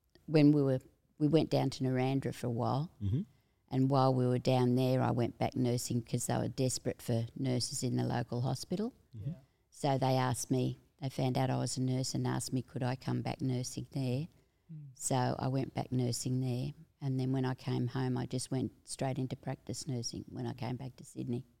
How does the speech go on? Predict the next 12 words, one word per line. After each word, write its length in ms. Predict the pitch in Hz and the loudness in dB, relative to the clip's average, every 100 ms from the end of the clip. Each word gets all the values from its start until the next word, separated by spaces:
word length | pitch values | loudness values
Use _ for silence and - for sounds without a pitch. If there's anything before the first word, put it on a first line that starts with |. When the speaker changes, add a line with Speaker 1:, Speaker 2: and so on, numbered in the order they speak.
| _ _ _ 202 | _ _ _ -6
Speaker 2:
There 80 | 180 | -4
you 140 | 208 | -2
go. 60 | 160 - _ _ - | -4 -6 _ _ -20
Speaker 1:
Mm. 200 | 165 143 135 - | -18 -18 -20 2
Speaker 2:
So 220 | - 151 | 10 12
was 220 | 147 131 | 12 12
there 420 | 156 147 143 131 127 | 10 12 12 12 10
a, 60 | |
was 180 | 120 120 | 8 6
there 240 | 127 117 113 110 - - - _ _ _ _ _ - - _ 104 | 8 10 10 8 4 -8 -20 _ _ _ _ _ -20 -20 _ -2
a, 40 | |
um, 440 | 98 90 123 156 | 0 2 0 -2